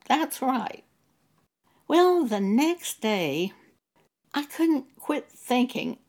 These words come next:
about this subject of Twitter. I finally came to the point of thinking,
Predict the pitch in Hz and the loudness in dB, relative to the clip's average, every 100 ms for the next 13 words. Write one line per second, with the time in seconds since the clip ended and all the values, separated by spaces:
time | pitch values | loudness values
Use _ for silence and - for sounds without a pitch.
0 | _ 170 - 202 190 175 - 165 156 - | _ -10 -6 -4 -2 -4 -6 -6 -4 -6
1 | - - - - - - 175 160 165 - | -10 -10 -14 -20 -16 -4 -4 -2 -8 -8
2 | 147 - - 302 233 - - _ _ _ | -12 -8 -4 -4 -4 -10 -20 _ _ _
3 | _ _ _ _ _ _ _ _ _ _ | _ _ _ _ _ _ _ _ _ _
4 | _ _ _ _ _ _ _ _ _ - | _ _ _ _ _ _ _ _ _ -4
5 | 190 - - 240 370 370 180 - 190 160 | -4 -2 0 2 4 4 0 -2 -4 -4
6 | 147 147 151 - 170 254 196 165 - 202 | -4 -6 -6 -4 -2 -2 -2 -4 -4 -2
7 | 185 220 285 | -2 -2 -2